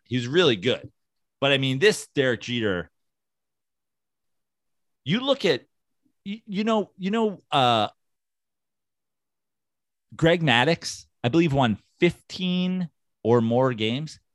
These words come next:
Fifteen or, I believe he won fifteen or more games for seventeen consecutive seasons. He won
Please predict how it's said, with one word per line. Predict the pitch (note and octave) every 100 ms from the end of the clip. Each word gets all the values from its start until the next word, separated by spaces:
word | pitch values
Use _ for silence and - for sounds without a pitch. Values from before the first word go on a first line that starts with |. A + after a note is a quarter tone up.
| -
Fifteen | - B3+ - - G#3 G#3
or, | G3 -
I |
believe | E3 G4
he | A4
won | E4+ E3+
fifteen | - F3 - F3+
or |
more | D3+ C#3
games | C3 C3
for | - A2+
seventeen | - - D#3 D3+ E3 - E3 D3+
consecutive | B2+ A#2+ A#2+ G#2+ A2 F2
seasons. | G#2+ D#2+ - _ _ _ _ _ _ _ _ _ _ _ _ _ - _ _ _ _ _ _ _ _ _ _ _ _ _ _ _ _ _ _ _ _
He | D3
won | G3+ F#3